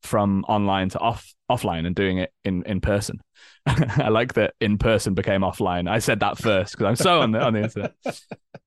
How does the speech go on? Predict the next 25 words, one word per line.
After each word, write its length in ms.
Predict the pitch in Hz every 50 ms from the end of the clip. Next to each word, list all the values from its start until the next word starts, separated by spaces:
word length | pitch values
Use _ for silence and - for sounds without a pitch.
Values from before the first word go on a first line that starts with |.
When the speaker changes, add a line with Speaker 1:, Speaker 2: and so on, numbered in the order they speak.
| _ _
Speaker 1:
But 100 | - 127 143
it 100 | 143 160
is 100 | 180 170
interesting, 600 | 190 196 170 - 185 160 - - 165 147 135 131
like, 360 | 123 113 107 - - - - _ _ _ _ _ _ _ _ -
you 80 | 147 147
know, 100 | 143 131
there's 160 | 127 127 117
been 140 | 135 127 131
more, 220 | 135 135 139 143 -
more 240 | 139 135 143 151 147
reports 560 | 147 139 - - 139 131 117 - - - -
of, 300 | 127 117 110 107 - - - - - - 113 87
<laughs> 260 | 78 - - 120 -
reports. 600 | - 90 92 90 - - 95 87 85 85 - - - - - - -
There's 120 | 123 123
been 120 | 131 131
more 160 | 135 135 135 123
people 240 | 135 123 107 113
talking 360 | 107 - 123 110 110 - 117 113
about 320 | 104 101 98 95 - - _ _ _ _ _ _ _ _ _ _ _ _ _ _ _ -
people 320 | - 139 123 - 123 107 - -
at 180 | 110 98 - - -
comedy 280 | 123 113 113 110 107
shows 540 | 101 - 110 98 92 92 92 101 - - -